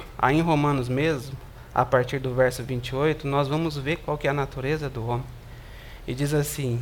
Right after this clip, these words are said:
"E como eles não se importam de ter conhecimento de Deus, assim Deus os entregou a um sentimento perverso, para fazerem coisas que não convêm, estando cheio de todas a, de toda iniquidade, fornicação, malícia, avareza,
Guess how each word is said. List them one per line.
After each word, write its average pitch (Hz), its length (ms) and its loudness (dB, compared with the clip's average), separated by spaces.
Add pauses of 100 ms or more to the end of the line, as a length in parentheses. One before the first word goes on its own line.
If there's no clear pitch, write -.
"E 131 80 -6
como 156 460 4
eles 190 380 4
não 165 200 2
se - 140 -4
importam 160 680 4
de 143 100 -2
ter 143 280 0
conhecimento 139 680 0
de 127 80 -4
Deus, 135 540 -2 (760)
assim 175 400 4
Deus 170 280 6
os 170 140 2
entregou 160 380 2
a 156 80 4
um 156 60 2
sentimento 147 540 0
perverso, 131 720 2 (100)
para 139 180 2
fazerem 135 380 0
coisas 139 340 -2
que - 100 -6
não 131 220 -2
convêm, 127 480 -2 (580)
estando 139 340 2
cheio 147 300 2
de 143 80 -4
todas 147 380 0
a, 135 160 2 (120)
de 135 120 -2
toda 156 280 2
iniquidade, 139 760 0
fornicação, 139 960 0
malícia, 135 840 2
avareza, 131 680 2